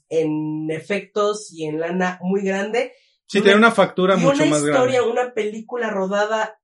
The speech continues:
Speaker 1: a la, ahora, a lo clásico, sin necesidad de, de efectos especiales ni nada, con una historia bien contada, un guión bonito, una dirección increíble y unas actuaciones perfectas, se llevó la noche. Yo le doy un cinco.
Speaker 2: Gaby.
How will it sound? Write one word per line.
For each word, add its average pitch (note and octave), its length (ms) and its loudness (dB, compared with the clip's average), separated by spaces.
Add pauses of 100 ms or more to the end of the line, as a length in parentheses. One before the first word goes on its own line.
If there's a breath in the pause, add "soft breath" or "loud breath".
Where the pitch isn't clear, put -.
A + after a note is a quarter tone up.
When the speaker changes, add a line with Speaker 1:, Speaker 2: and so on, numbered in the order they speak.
(180)
Speaker 1:
a F3 180 4
la, F3 300 -2 (180)
ahora, F#3+ 320 2
a F#3 140 4
lo F#3+ 240 2
clásico, C#4+ 760 -4 (340 loud breath)
sin A#3+ 260 -6
necesidad F#3 800 -2 (340)
de, D3 300 -4 (260)
de E3 160 0
efectos F#3+ 400 -4
especiales F3+ 760 -4
ni D#3 120 -6
nada, A#3 480 -2 (460)
con G3 180 -2
una G#3 180 -2
historia F#3 500 -4
bien D3+ 200 -8
contada, G3+ 480 -4
un G3 180 -6
guión F3+ 220 -8
bonito, G3+ 380 -8
una F3 120 -8
dirección D#3 360 -10
increíble D3+ 360 -10
y C#3 60 -12
unas C3+ 160 -12
actuaciones C3 440 -16
perfectas, A3+ 680 -12
se C#3+ 140 -14
llevó C3+ 200 -6
la B2 100 -10
noche. A2 300 -16
Yo D#3 80 -4
le E3 100 -2
doy D3+ 220 -4
un C#3+ 180 -10
cinco. - 520 -20
Speaker 2:
Gaby. F#2 360 -16